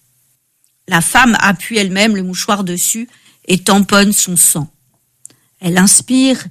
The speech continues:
et expire méticuleusement. Se calmer. « J'ai pas regardé », dit Karsten. « Je suis désolée. » La femme fait « Pfff »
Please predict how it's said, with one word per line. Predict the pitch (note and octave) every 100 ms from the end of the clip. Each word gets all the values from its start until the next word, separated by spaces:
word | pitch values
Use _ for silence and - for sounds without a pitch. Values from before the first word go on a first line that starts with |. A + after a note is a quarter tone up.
| - _
et | G3
expire | G3+ G3 - G#3+ A#3
méticuleusement. | E3+ G3 G#3 G3+ - G3+ F#3 E3+ D#3 D#3 - _ _ _ _ _ _ _
Se | - A3+
calmer. « | A3 F#3 F3 D#3 D#3 _ _ _ _ _ _ _ -
J'ai | B3 C4
pas | D4
regardé », | C#4 B3 D4 C4 A3+ C#4 C#4+ - -
dit | F#3+ F#3+
Karsten. « | - F#3 - - G#3+ G#3 - _
Je | B3
suis | B3 C#4+ B3
désolée. » | C#4+ C4 C#4 C4+ C4+ C#4+ _ _ _ _ _ _ _
La | D3+ D#3+
femme | - F3+ F3+
fait « | - D#3 C#3+ - -
Pfff » | - -